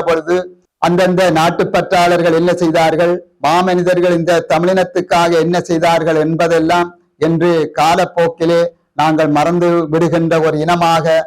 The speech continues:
நாங்கள் மாற்றப்பட்டு கொண்டிருக்கின்றோம். அந்த வகையிலே முப்பத்தி ஆறு ஆண்டுகளாக இருந்தாலும் கூட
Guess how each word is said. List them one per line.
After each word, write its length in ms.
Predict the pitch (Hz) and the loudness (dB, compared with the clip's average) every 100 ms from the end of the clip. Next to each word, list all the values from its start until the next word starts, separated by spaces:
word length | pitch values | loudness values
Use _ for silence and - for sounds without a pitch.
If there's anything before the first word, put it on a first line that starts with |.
| - | -4
நாங்கள் 360 | 143 151 151 147 | -2 0 0 0
மாற்றப்பட்டு 580 | 151 151 151 156 143 147 | 0 0 -4 -2 -4 -6
கொண்டிருக்கின்றோம். 800 | 156 143 139 139 139 131 131 120 _ _ _ _ - | -4 -4 -2 -4 -4 -4 -2 -4 _ _ _ _ -4
அந்த 160 | 156 160 | 0 2
வகையிலே 440 | 165 180 175 175 175 131 | 2 2 0 0 0 -2
முப்பத்தி 420 | 151 208 196 190 | -4 -2 -2 0
ஆறு 240 | 185 180 180 | 2 2 2
ஆண்டுகளாக 720 | 170 175 170 170 165 170 165 | 0 0 0 0 0 0 0
இருந்தாலும் 600 | 147 165 175 175 170 170 | -2 -2 0 2 2 0
கூட 220 | 160 170 | -2 0